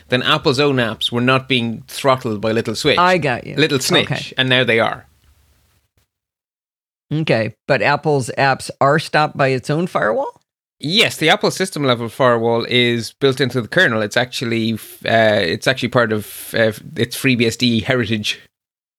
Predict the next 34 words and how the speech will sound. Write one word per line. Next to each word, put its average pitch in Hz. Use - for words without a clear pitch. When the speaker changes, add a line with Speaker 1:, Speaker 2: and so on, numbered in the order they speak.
Speaker 2:
Oh, 214
wow. 139
So -
I -
should 415
have 113
that 123
on 117
since 131
I 135
use 131
laptop 127
and, 120
and 120
when 131
I 123
can 123
go 135
places. 127
Speaker 1:
Yeah, 269
I, 180
I, 190
I 170
would 202
say 170
yes, 143
definitely 123
tick 131
that 117
on 113
button 107
because 120
it's, -
Speaker 2:
Huh. 214